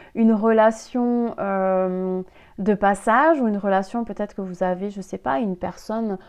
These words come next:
euh, avec la, que, bah, que vous voyez que de temps en temps, avec beaucoup de détachement. Il y a pas forcément, il n'est pas forcément question de sentiment ou de s'engager avec cette personne.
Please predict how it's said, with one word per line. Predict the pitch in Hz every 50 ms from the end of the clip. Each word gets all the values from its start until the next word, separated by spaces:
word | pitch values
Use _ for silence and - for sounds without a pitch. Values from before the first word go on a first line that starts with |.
| - - - - - -
euh, | - 185 190
avec | 190 196 196 - -
la, | 202 196
que, | 190 - - 196
bah, | 185 190
que | 190 - 220
vous | 214 196 202 196
voyez | 185 208 202 202 208 220
que | 220 240 226
de | 226
temps | - 208 202 196 -
en | 202 196
temps, | 196 - 220 226 233 240
avec | 233 226 190 185 185 185 175 -
beaucoup | 185 190 190 - -
de | 185
détachement. | 175 202 196 196 185 185 185 - - 233 233 247
Il | 247
y | 214
a | 175
pas | - 180 190
forcément, | - 208 196 - - 208 202 202 202 208 214 214 - - - - - - - - -
il | 202
n'est | 196 202
pas | 196 202 202
forcément | 202 214 - - - 208 196
question | 196 202 202 - - - 208
de | 208
sentiment | 196 - - 202 202 196 - - 220 214 214 214 220 226 226 233
ou | 214 196
de | 180 190
s'engager | 185 - 196 190 185 190 190 190 202
avec | 196 185 180
cette | 180 - 175 -
personne. | - 175 170 - - - 180 190 240 285 302 285 -